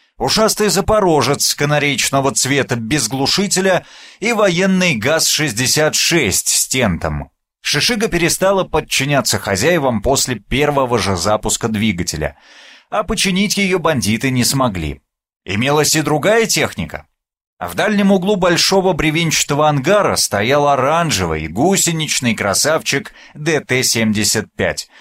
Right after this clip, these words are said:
с отвалом впереди и небольшим землеройным клыком-рыхлителем позади. Рядом с бульдозером зачем-то хранился навесной же шнекоротор. У Д Т семьдесят пять был сокамерник.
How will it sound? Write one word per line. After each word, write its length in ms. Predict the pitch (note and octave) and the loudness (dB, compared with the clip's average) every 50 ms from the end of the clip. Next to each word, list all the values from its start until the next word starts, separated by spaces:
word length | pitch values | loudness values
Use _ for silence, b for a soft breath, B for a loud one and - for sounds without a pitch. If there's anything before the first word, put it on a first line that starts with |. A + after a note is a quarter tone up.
| B B B | B B B
с 120 | B - - | B -2 0
отвалом 680 | F3 F3 - E3+ E3+ F3+ E3 C#3+ A2+ F#2+ E2+ E2+ E2 | 0 0 0 0 0 2 2 2 2 2 0 -2 -4
впереди 680 | - - - A#2+ G#2+ A#2+ C3 C3 G3 A3+ A3+ G3+ C#3+ B2+ | -6 -6 -4 -4 -2 -2 -2 -2 -2 0 0 0 0 0
и 40 | B2+ | 0
небольшим 600 | B2+ B2 G2+ A2 G#2+ G2 - - - F#3+ G#3+ F3+ | 0 0 2 0 0 0 0 0 0 0 0 0
землеройным 720 | - C3+ C#3 A#2 A2 G2+ F#2 G2+ B2+ D3 C3+ B2 A#2+ A2+ | 0 0 0 0 0 0 2 2 2 2 2 0 0 -2
клыком-рыхлителем 1120 | - - F2+ F2+ F2 - A#2 A2+ F#2+ F2 F#2 F2 - - D#3 D#3+ - - C3 C#3 C#3 B2+ A2 | -2 -2 -4 -4 -2 -2 -2 -2 0 -2 -2 -4 -4 -4 -4 -2 -2 -2 -2 -2 -2 -2 -2
позади. 640 | - C#3 A2+ A2 C3+ C#3+ C3+ A2+ F#2+ D2+ C#2+ C#2+ - _ _ _ _ _ _ _ _ _ _ | -4 -2 0 0 0 0 0 -2 -4 -8 -8 -12 -16 _ _ _ _ _ _ _ _ _ _
Рядом 440 | - F#2 G#2+ C3 D3 C#3+ D3 D3 C#3 | -8 -4 -2 0 0 2 2 2 0
с 60 | - | 0
бульдозером 840 | A2+ B2+ D#3 D3 B2 A#2 E3+ G#3 G#3 - C3 A2 F#2 E2 D2+ C#2 C2 - _ _ | 0 0 0 0 0 2 2 2 2 2 0 0 -2 -2 -6 -8 -12 -16 _ _
зачем-то 640 | - - - B2+ B2+ - - D#3 F#3+ G3 F3 D3+ G3 F#3 | -6 -4 -2 -2 0 0 0 2 2 0 0 0 -2 -2
хранился 640 | - E3 D#3+ D3 C3 C3 D3 D#3 D#3+ D#3+ - D#3+ | 0 0 0 0 0 0 0 0 0 0 0 0
навесной 640 | D3+ C#3 B2+ A2+ A2+ G2+ - - G2+ G#2 A#2+ C3+ C#3 | 0 0 0 2 2 0 0 0 2 2 2 2 2
же 320 | A#2 G2 G#2+ B2+ C3 A2+ B B B B | 0 0 0 0 0 0 B B B B
шнекоротор. 1000 | B - - - B2+ C3 B2+ - C#3+ D3+ D#3 D#3 C#3+ G#2+ - - D2+ D2 D2 _ _ _ _ _ _ _ _ _ _ _ - | B -2 -2 0 0 -2 -2 0 0 0 2 2 2 0 -2 -4 -8 -10 -12 _ _ _ _ _ _ _ _ _ _ _ -8
У 120 | F#2+ G#2 | -6 -4
Д 160 | G#2+ D3+ E3 | -2 -2 -2
Т 160 | E3 G3+ G#3+ | 0 0 0
семьдесят 680 | G3 - - G#3 G3 F#3 E3 D#3+ - - E3+ D#3+ - _ | 0 0 0 0 0 0 0 -2 0 0 0 -2 -2 _
пять 300 | - G#3+ G#3+ F#3+ C3+ B2+ | 0 0 0 0 0 0
был 200 | D3 F#3 F#3 D#3+ | 0 0 0 2
сокамерник. 920 | - F3+ F3+ F3 - - D#3 B2 G2 F2 E2+ - - F2 D2+ - - _ | 2 0 0 0 0 0 0 0 0 0 -2 -4 -4 -8 -8 -8 -12 _